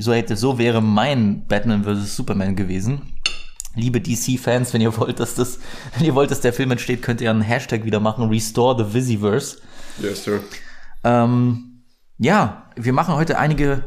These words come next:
Speaker 1: Reviews zu Filmen, die wir geguckt haben. Ich will über auch ein paar Horrorfilme reden, die ich, äh, das ganze Jahr lang geguckt habe.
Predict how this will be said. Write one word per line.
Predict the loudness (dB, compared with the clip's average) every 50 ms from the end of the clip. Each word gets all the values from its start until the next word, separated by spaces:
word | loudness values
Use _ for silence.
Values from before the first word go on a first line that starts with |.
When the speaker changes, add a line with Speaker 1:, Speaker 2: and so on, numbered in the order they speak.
| 0 2
Speaker 1:
Reviews | 2 2 2 4 2 4 4 2 0 -2 -4 -6
zu | -6 -6 -4
Filmen, | 0 2 2 2 2
die | 2
wir | 0 -2
geguckt | 0 0 0 -2 0 0
haben. | 0 0 0 0 0
Ich | -2 -2 -2
will | -2
über | 0 0 2 0
auch | 0 -2 -2
ein | -6
paar | -8 -4 -2 -2 -2 -2
Horrorfilme | -2 -2 -2 -2 -2 -2 -2 -2 0 0 -2 -2 -2 -4 -6 -4 -2
reden, | -2 0 0 0 -2 -2
die | -2 -2 -4 -4
ich, | -4 -4 -4 -4 -4 -4 -4
äh, | -2 -2 0 0 0 -2 -2
das | -2 -4 -4 -4 -4
ganze | -4 -4 -2 -2 -2
Jahr | 0 2 2 2 2 2 0 0 -4 -6 -4
lang | -4 -2 0 0 -2
geguckt | -2 -4 -4 -6 -6 -6 -8 -6
habe. | -4 -4 -2 0 0 -2 -2 -4 -6 -10